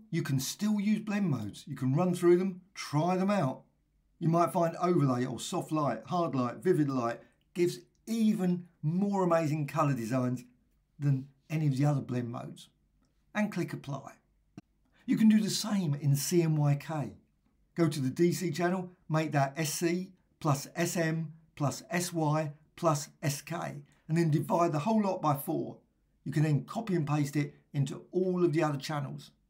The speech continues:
But you don't have to keep them as divided by four.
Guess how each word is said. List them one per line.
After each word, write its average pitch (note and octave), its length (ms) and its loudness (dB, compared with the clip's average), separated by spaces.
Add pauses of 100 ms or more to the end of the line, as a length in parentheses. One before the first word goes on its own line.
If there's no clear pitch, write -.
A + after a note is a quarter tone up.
(460)
But G#3 80 0
you G3+ 60 2
don't G#3+ 180 2
have G3+ 280 -4
to D#3 80 -14
keep B2+ 240 -2
them C#3 280 -2 (760)
as D3 80 -2
divided D3+ 380 0
by D3+ 140 -2
four. E3 360 -6